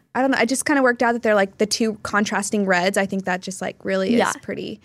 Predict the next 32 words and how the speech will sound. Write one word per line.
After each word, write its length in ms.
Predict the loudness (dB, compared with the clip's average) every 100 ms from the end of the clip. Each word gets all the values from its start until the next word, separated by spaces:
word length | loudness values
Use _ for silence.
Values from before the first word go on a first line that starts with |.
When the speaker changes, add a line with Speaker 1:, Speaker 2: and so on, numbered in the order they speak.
| -4
Speaker 2:
So 100 | 0
it 80 | 0
doesn't 400 | 0 -2 -4 -2
necessarily 760 | -2 -2 -2 0 2 2 0
mean 240 | 0 0 -2
that 180 | -2
we're 160 | 0 0
all 380 | 2 2 2 -2
dark 340 | -6 -8 -8
side. 380 | -10 -8 -8 -8 -4
I 80 |
mean, 180 | -2 -2
I 160 | -4 0
do 180 | 2 2
Speaker 1:
No. 120 | 2 0
Speaker 2:
favor 120 | -2
the 60 | -4
dark 200 | -6 -8
side. 320 | -10 -10 -4
Speaker 1:
And 140 | -2 0
I 260 | 0 0
Speaker 2:
But, 340 | 0 0 -4 -12
yeah. 240 | -10 -4 -2
Speaker 1:
don't. 280 | -2 -4 -12 _ -6
Speaker 2:
<laughs> 80 | -2
Yeah, 120 | 0 2 0
I 40 | 0
know 180 | 0 -2
you 160 | -2 -2
don't. 320 | 0 -2 -4 -4 -2 -2 -4 -2 2
That'll 280 | 2 2 0
be, 360 | -2 -2 -4